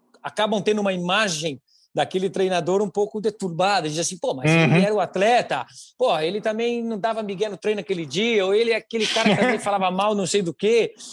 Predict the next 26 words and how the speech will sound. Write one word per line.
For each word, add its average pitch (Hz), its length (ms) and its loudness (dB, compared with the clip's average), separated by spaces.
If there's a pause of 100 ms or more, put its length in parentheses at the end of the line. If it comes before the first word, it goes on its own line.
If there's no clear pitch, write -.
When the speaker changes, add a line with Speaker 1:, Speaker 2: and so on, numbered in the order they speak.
(140)
Speaker 1:
Enfim, 175 480 -2 (320)
é, 143 220 -2 (200)
conquistar 208 480 2
o, 202 300 0 (260)
o 165 160 -6
grupo 185 340 0
todo 190 300 2
nesse 170 200 -2
aspecto, 175 440 -2
eu 175 60 0
acredito 151 320 -8
que - 80 -20 (160)
passa 165 280 0
a - 20 -2
ser 175 120 0
um 160 80 -2
pouco 160 220 -2
mais 160 160 0
difícil. 165 380 -2
Agora, 170 280 2
evidentemente 156 560 -4
que - 80 -6
o - 40 -6
talento 143 380 0
do 165 100 -4
treinador, 170 580 0